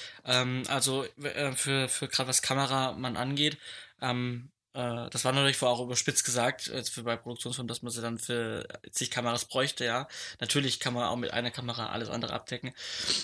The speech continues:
Ähm, deswegen, also für, wenn man Kameramann ist, ähm, empfiehlt sich's auch ein Stück weit einen Stamm an Technik zu haben,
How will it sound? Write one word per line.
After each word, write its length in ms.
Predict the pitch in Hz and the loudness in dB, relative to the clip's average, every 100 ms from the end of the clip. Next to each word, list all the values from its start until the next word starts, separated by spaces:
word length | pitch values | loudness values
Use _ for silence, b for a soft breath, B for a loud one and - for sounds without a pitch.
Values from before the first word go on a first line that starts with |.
| B - | B 0
Ähm, 320 | 120 120 120 | 2 2 4
deswegen, 340 | 127 143 139 | 6 6 4
also 320 | - 127 131 123 | 2 2 4 2
für, 480 | 135 143 131 131 120 - | 2 2 4 2 -2 -4
wenn 140 | 123 | -2
man 100 | 123 | 0
Kameramann 500 | 135 135 127 120 120 | 0 2 2 2 0
ist, 320 | 160 - - _ | 2 2 2 _
ähm, 220 | 120 120 | -6 -6
empfiehlt 340 | - 127 - - | -4 -2 0 2
sich's 260 | 139 - | 4 4
auch 280 | - 123 - | 2 -2 -4
ein 340 | 127 120 110 | -8 -8 -6
Stück 300 | - - - | -2 -2 0
weit 180 | 127 120 | 2 0
einen 240 | 117 117 113 | 0 -4 0
Stamm 380 | - - 123 | 2 4 2
an 100 | 131 | 0
Technik 380 | 123 127 - - | -2 -6 -8 -6
zu 100 | 127 | -2
haben, 320 | 123 131 170 | 4 4 4